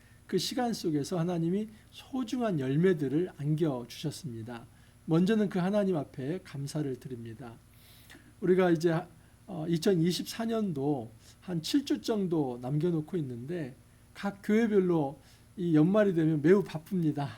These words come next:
<laughs> 운영사역팀 회의, 또 예산기획회의, 재직회, 또 연말 정기 공동의회, 당회,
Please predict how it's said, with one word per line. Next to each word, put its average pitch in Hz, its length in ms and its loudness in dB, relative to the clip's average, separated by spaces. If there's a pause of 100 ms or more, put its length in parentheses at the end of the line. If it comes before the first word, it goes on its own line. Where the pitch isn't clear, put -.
<laughs> - 720 -16
운영사역팀 151 840 2
회의, 143 500 -2 (240)
또 131 200 -6
예산기획회의, 156 1300 2 (380)
재직회, 147 880 0 (420)
또 135 340 -2
연말 165 320 2
정기 151 300 0
공동의회, 151 1000 -2 (240)
당회, 160 600 2